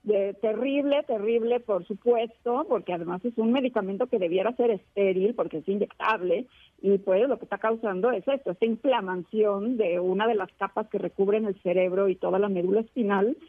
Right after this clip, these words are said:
eh, que se inflama y que al principio se llamaba aséptica porque no estaba creciendo ningún organismo, gen-, eh, microorganismo. Generalmente, eh, las meningitis son por virus o algunas bacterias.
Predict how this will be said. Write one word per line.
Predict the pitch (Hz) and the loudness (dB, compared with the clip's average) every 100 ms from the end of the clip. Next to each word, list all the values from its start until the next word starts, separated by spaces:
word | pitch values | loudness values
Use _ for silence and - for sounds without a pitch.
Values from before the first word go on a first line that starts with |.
| - _ _ - | -20 _ _ -2
eh, | 196 196 190 190 | 0 0 -2 -4
que | 165 | -4
se | |
inflama | 190 190 269 262 247 214 202 247 | -2 0 0 2 0 -2 -2 -2
y | 220 226 | -2 -2
que | 247 240 - | 0 -2 -2
al | 233 226 | -4 -4
principio | 233 240 269 320 339 | -6 -6 -4 -4 -2
se | |
llamaba | 269 208 226 262 | 0 0 0 0
aséptica | 214 180 - 262 - - - 196 349 - _ _ _ | -4 -8 -10 -12 -12 -20 -8 -6 -6 -8 _ _ _
porque | 196 196 196 196 | -2 0 0 -4
no | 202 208 | 0 0
estaba | 202 220 240 | 0 0 -2
creciendo | 240 175 185 185 202 254 | -4 -8 -6 -2 0 0
ningún | 214 180 185 | -2 -2 -2
organismo, | 190 196 302 254 214 | 0 0 0 -2 -2
gen-, | 190 | 0
eh, | 202 180 | 0 0
microorganismo. | 190 196 208 226 302 233 | -2 0 0 0 -2 -4
Generalmente, | 202 185 185 196 220 226 294 302 - | -4 -2 0 0 -2 -2 0 0 -2
eh, | 190 | -2
las | 185 | -2
meningitis | 180 170 170 202 233 | -4 -8 -4 -4 -2
son | 226 196 | -2 -2
por | 190 185 175 | 0 -2 -2
virus | 165 214 294 254 240 233 | -2 0 2 2 0 0
o | |
algunas | 180 165 196 185 | -4 -2 -4 -4
bacterias. | - - 320 269 190 | -8 -2 -2 -2 -6